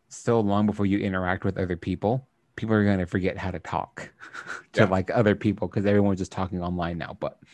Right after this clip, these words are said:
Speaker 1: talking to this dude, and he was showing this other lady that bought a phone for his or her daughter.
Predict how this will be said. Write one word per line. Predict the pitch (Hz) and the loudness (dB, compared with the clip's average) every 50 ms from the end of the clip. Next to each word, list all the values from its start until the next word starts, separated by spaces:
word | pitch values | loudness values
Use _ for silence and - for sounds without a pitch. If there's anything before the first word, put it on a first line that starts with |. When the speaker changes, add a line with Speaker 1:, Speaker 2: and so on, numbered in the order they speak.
| - - - - - - - _ _ _ _ _ - | -20 -20 -20 -20 -20 -20 -20 _ _ _ _ _ -2
Speaker 1:
talking | 156 156 170 165 156 | 2 2 2 4 2
to | 143 131 | 2 2
this | 139 131 120 | 2 2 2
dude, | - 101 101 101 98 - - - _ _ _ _ _ | 0 2 2 2 0 -2 -10 -20 _ _ _ _ _
and | - 104 98 95 90 - - _ | -2 0 0 0 -2 -4 -8 _
he | - 120 127 131 | -4 0 2 2
was | 123 113 107 - | 2 2 0 -4
showing | - - - 117 110 107 104 101 92 90 | -6 -2 2 4 4 6 6 4 4 2
this | 101 87 - - | -2 -4 -4 -2
other | 101 113 98 101 | -2 0 2 2
lady | 95 92 90 92 92 | 2 2 2 2 2
that | 87 87 90 90 | 0 0 0 0
bought | 92 85 - | 0 0 0
a | - 90 | -2 -8
phone | - - 98 95 98 95 98 95 | -4 -2 0 2 2 2 0 -2
for | - 98 | -2 -4
his | 90 92 85 92 104 - - | -4 -4 -6 -6 -12 -18 -10
or | - 120 104 92 85 | -6 -4 -2 -2 -2
her | - 107 98 | 2 2 2
daughter. | 92 101 90 87 87 87 95 107 117 107 - | 4 4 2 2 2 2 0 -2 -2 -4 -8